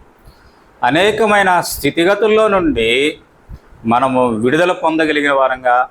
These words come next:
ఉంటాం. అందుకే ప్రభు అంటారు, "ఇది ప్రార్థన వలననే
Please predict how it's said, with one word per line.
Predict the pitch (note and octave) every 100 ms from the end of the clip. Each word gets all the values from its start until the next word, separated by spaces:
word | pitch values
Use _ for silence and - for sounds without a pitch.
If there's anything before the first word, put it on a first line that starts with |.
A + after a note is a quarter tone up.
| -
ఉంటాం. | A#2 G#2 G2 - -
అందుకే | C#3+ D3 D3
ప్రభు | B2 B2+ B2+
అంటారు, | C3 B2 B2+ B2 A2+ G#2+ A#2 - - - - - - - _ -
"ఇది | B2+ A#2 A2+
ప్రార్థన | - A#2+ C3 D3+ C#3 D3 C#3
వలననే | B2+ B2 B2+ B2+ B2+ C3+ F#3 B3 D3+